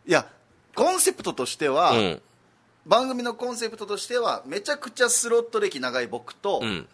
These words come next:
Speaker 1: ほとんどやったことないベンビーさんが、
Speaker 2: うん。
Speaker 1: まあ、違った側面で、まあ、し-、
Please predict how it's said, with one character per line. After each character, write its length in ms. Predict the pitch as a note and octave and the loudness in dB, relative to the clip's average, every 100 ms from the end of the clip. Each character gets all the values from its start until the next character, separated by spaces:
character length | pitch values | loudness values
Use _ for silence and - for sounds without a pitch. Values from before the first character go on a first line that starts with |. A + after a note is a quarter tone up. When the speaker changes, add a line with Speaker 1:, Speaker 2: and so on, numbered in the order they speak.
| _ | _
Speaker 1:
ほ 80 | G#3+ | -10
と 160 | A#3 D#4+ | -4 -2
ん 100 | A#3 | 2
ど 60 | |
や 80 | D3 | 0
っ 60 | D3 | 0
た 120 | F3 | -4
こ 100 | E3 | -6
と 100 | C#3 | -6
な 100 | F3 | -6
い 60 | D3+ | -2
ベ 100 | C3+ | -2
ン 140 | B2+ | -2
ビ 100 | A#2 | -4
ー 80 | G#2+ | -2
さ 100 | G#2+ | -2
ん 100 | G#2+ | 0
が、 320 | E3+ D#3+ F2 - | 2 2 0 -2
Speaker 2:
う 20 | |
ん。 40 | F#3 | 2
Speaker 1:
ま 60 | |
あ、 160 | D#3 - - - | 2 0 -10 -8
違 40 | F3 F#3+ | 0 0
っ 60 | F#3+ | 0
た 100 | F3+ | -4
側 220 | F#3 F#3+ | -4 -6
面 240 | E3+ F3+ | -8 -10
で、 380 | A3+ E4 A2+ - _ _ - | -8 -6 -8 -10 _ _ -6
ま 80 | |
あ、 40 | C#3+ | -4
し-、 260 | - F3 | -2 -4